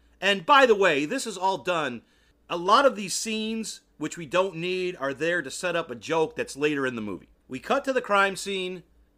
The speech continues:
We see Dan Aykroyd reconstructing the crime, going back by beat by beat. He reconstructs the crime almost perfectly from what we saw earlier in the movie, just by the physical evidence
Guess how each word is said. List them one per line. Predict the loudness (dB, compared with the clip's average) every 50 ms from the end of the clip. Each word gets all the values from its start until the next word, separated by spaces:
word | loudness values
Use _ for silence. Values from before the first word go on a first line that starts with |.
| _
We | -18 -16
see | -16 -14 -16 -10
Dan | -4 -2 0 0 0
Aykroyd | 0 -2 -4 -4 -2 -2 2 2 2 2 0 -2 _
reconstructing | -6 -2 -2 0 0 0 -2 -4 -4 -2 -2 -2 -2 -2 -6 -10
the | -10 -10
crime, | -8 -6 -6 -6 -6 -6 -8 -10 -14 -18 _ _ -12 -6
going | -4 -2 -2 -2 -2 -4 -2
back | -2 0 0 0 -2 -2
by | -4 -4 -4 -4 -6 -10 _ _ _
beat | -6 -4 -4 -4 -4
by | -4 -4 -4 -4
beat. | -4 -6 -8 -6 -6 -8 -12 _ _ _ _ _ _ _ _ _ _ _
He | _ -20 -14 -8 -6 -4 -4
reconstructs | -2 -2 -2 -2 -2 -2 -4 -4 -6 -4 -4 -4 -4 -4 -4 -6
the | -12 -12
crime | -12 -6 -2 0 0 0 0 -2 -4 -6 -10 -12 -14 -18 _ _ _ _ _ _ _ _ _ _ 4
almost | 4 4 6 4 2 2 0 0
perfectly | 0 0 0 2 0 -4 -4 -4 -6 -6 -6 -6 -6 -10 _ _ _ _ _ _ _ _ _ _ _ _ _ _ _ _ _ _ _ _ _ _ _ _
from | _ -2 -2 -2 0 0
what | 0 0 0 0 -2 -6 _ _ _
we | -14 -12 -8
saw | -6 -4 0 2 4 2 2 2
earlier | 0 0 0 0 0 -4
in | -6 -6
the | -6
movie, | -6 -6 -8 -8 -10 -14 -20 _ _ _ _ _
just | -6 -6 -6 -6 -6 -6
by | -4 -2 -2
the | -2 -4
physical | -6 -6 -2 -2 0 0 -2 -6 -10 -8 -8 -6 -2
evidence | 0 0 0 0 -2 -4 -4 -6 -6 -12 -18 -20